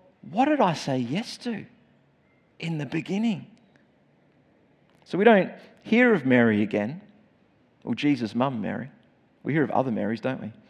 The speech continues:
But we don't hear of Jesus' mum, Mary, again until the crucifixion. And, uh, Jesus had been arrested, tried, convicted,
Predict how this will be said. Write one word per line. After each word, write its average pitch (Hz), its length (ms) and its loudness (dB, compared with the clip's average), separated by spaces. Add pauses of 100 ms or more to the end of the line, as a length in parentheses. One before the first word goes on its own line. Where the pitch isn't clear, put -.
(580)
But 143 80 2
we 156 80 4
don't 196 180 6
hear 156 160 4
of 127 80 2
Jesus' 131 400 2
mum, 131 400 2 (580)
Mary, 123 540 6
again 120 500 2
until 123 600 0 (180)
the 120 100 -2
crucifixion. - 800 -6 (680)
And, 120 360 6
uh, 110 140 4
Jesus 151 400 4
had 120 160 4
been 120 140 4
arrested, 139 500 4
tried, 131 400 6
convicted, 131 600 -2